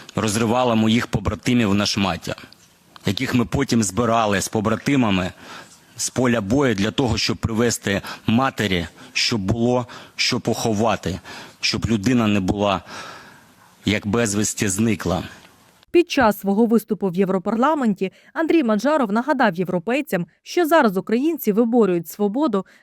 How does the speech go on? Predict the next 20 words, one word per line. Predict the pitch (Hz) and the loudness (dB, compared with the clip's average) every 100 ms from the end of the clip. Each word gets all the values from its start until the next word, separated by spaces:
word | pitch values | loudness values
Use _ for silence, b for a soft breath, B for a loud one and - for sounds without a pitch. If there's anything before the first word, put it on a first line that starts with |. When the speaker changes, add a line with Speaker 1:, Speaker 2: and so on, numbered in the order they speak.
| - | -2
Speaker 2:
не | 330 | 2
лише | 285 233 330 | 2 2 2
для | 240 185 | 2 0
своєї | - 185 190 214 | -4 -2 2 2
країни. | 190 208 214 226 170 160 b b | 2 -2 0 0 0 -4 b b
Вони | 262 370 339 220 | 0 2 4 2
захищають | 285 - 185 - 311 240 214 - _ _ | 0 -2 -4 0 2 2 0 -4 _ _
всю | - 311 | -2 2
Європу | 311 311 233 170 147 165 - _ | 4 4 2 0 -2 -6 -8 _
та | - | -4
цивілізований | 226 - 180 175 165 175 208 185 160 | -2 0 0 0 2 2 4 4 2
світ. | 151 - 165 160 - _ _ _ - - _ | -2 -2 0 0 -4 _ _ _ -20 -20 _
Speaker 1:
Це | - 135 | -4 0
не | 143 | 0
тільки | 185 - | 0 2
війна | 113 123 123 | 2 4 4
України | 110 - 117 123 127 107 | 2 0 2 2 4 2
проти | - 101 104 | 0 -2 0
Росії. | 95 - - 85 - - - B B B B B B B B B - - - - - | 0 -2 -4 -4 -8 -16 -20 B B B B B B B B B -20 -20 -20 -20 -8
Це | - - 135 135 127 117 | -4 -2 0 2 2 2